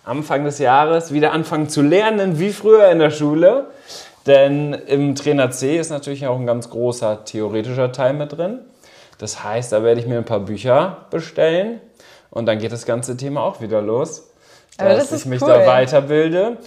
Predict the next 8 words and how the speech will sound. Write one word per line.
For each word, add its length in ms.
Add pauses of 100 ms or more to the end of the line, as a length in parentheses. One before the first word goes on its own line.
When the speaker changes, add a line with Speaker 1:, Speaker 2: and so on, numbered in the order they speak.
(260)
Speaker 1:
Aber 220
eine 160
Weiterbildung, 920 (300)
die 580
einfach 320
eine 160
Leidenschaft 760
ist, 240